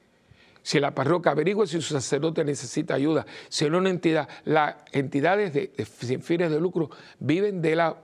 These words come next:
de los voluntarios. Y si usted se, se, se, se entrega, si usted, eh, quiere ayudar, hágalo con un corazón contento. No esté diciendo, "Sí, cuenta conmigo", pero entonces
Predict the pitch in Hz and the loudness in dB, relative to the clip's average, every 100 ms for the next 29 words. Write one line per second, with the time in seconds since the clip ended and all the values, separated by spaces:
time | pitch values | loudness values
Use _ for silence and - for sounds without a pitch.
0 | - 151 147 107 131 131 - 175 180 127 | -8 -2 -2 0 -2 -4 -2 -4 -4 -10
1 | - _ _ _ - - - 160 151 - | -16 _ _ _ -20 -14 -4 -2 0 2
2 | 190 220 180 160 - - - - _ - | 4 2 0 -4 -4 -4 -4 -10 _ -20
3 | - - - - - - - _ _ _ | -16 -8 -6 -6 -10 -12 -18 _ _ _
4 | _ _ _ _ - - 135 - 170 180 | _ _ _ _ -12 -4 -2 2 2 2
5 | 147 - - 147 151 143 - - _ 131 | -2 -6 0 0 0 -6 -20 -20 _ -4
6 | 127 143 151 156 139 - - - 120 120 | -2 2 2 2 0 -10 -20 -8 -4 2
7 | 185 - - - - - 135 165 190 180 | 0 0 -16 -20 -20 -8 -4 0 0 0
8 | 160 156 170 175 170 135 165 175 143 139 | -2 -2 -2 -2 -2 -2 -4 -2 -4 0
9 | 135 131 117 - - 160 233 202 202 175 | -2 -2 -8 -12 -12 -4 -2 0 2 2
10 | 165 - 151 - - - 214 202 202 196 | 2 0 0 -4 -10 -2 2 2 2 2
11 | 170 170 185 156 - 160 160 175 | 2 2 2 0 -2 -4 -2 -2